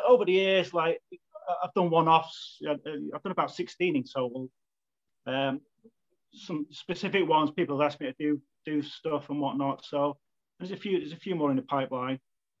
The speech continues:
Um, inspiration-wise, I don't know, mate. <laughs> I don't know where they come from, but, um,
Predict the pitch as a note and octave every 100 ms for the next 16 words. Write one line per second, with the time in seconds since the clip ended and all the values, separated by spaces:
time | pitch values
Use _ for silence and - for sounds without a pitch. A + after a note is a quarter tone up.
0 | - D3 D3+ C#4 A#3 A#3 - F#3+ G3 E3
1 | C3+ C3 C#3+ D3 C3+ C#3 B2+ A#2+ C#3+ -
2 | - D4 - - A#3+ G#3+ G3+ G#3 - F#3
3 | - G3 _ - - F3+ F3+ - D#3+ -
4 | - D#3 - C#3+ C3+ E3+ D3+ - F3 E3+
5 | E3+